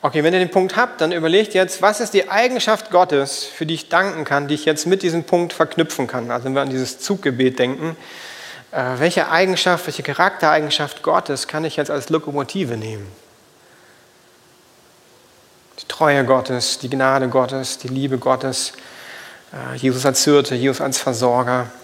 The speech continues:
Können auch Namen sein von Jesus, die irgendwie Charaktereigenschaften transportieren. Und da möchte ich, dass ihr alle auf dem Platz einfach leise probiert, das mal zu machen.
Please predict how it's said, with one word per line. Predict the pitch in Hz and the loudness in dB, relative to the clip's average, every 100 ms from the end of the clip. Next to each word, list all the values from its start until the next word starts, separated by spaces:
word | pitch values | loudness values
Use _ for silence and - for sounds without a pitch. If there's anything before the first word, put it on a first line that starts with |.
| - | -10
Können | 135 | -6
auch | 123 | -4
Namen | 131 131 131 123 120 | 2 2 2 0 -2
sein | 123 120 113 - - - - | -2 -4 -8 -16 -14 -16 -16
von | - 131 | 0 2
Jesus, | 123 135 127 - | 4 4 4 0
die | 135 | 0
irgendwie | 127 123 123 117 - - | 0 0 0 0 -6 -14
Charaktereigenschaften | - 135 135 - 123 127 120 131 - 139 | -4 -4 -2 0 0 2 -2 -2 -6 -10
transportieren. | - 127 - 131 - 135 131 127 - - - - _ _ - _ _ _ _ - - - - - - - | -6 -6 -4 -4 -2 0 0 -2 -8 -20 -20 -20 _ _ -20 _ _ _ _ -10 -10 -18 -20 -20 -20 -12
Und | 143 | 0
da | 160 | 2
möchte | 170 185 | 2 2
ich, | 165 | -2
dass | - | 2
ihr | 156 | 2
alle | 170 185 | 4 4
auf | 160 - | 4 0
dem | 147 | -4
Platz | 160 165 - - - - - _ _ _ - _ - - - - _ _ _ _ _ _ _ _ - | 0 0 0 -4 -8 -20 -20 _ _ _ -20 _ -20 -20 -20 -20 _ _ _ _ _ _ _ _ -6
einfach | 147 | -2
leise | 143 151 151 156 147 | 2 2 2 -2 -4
probiert, | - 143 170 165 | -2 2 4 2
das | 147 | 0
mal | 151 | -2
zu | 143 151 | -2 -2
machen. | 127 113 117 | -2 -2 -6